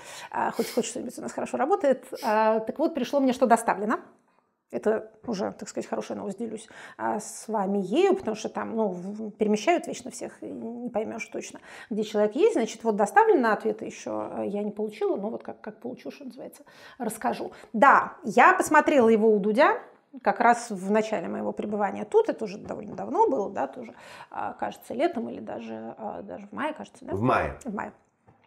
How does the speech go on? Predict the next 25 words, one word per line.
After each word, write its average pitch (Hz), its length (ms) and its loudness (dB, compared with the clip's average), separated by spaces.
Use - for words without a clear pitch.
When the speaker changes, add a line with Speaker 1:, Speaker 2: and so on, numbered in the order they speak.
Speaker 1:
Вот, 262 300 2
залюбовалась 240 600 4
на 330 60 0
это 330 140 0
на 349 140 0
все 381 300 -4
и 269 200 -4
подумала, 226 480 0
вот, 233 340 -2
у - 80 -4
кого 302 200 10
детей-то 269 460 6
нету, 269 640 6
могут 339 260 8
себе 294 180 8
позволить 262 640 6
такие 240 280 2
штуки. - 460 -6
«Конечно», 285 720 10
подумала 220 300 6
я, 202 240 6
«хорошо 208 400 0
им». 208 200 4
А, 226 220 -6
да. 262 380 0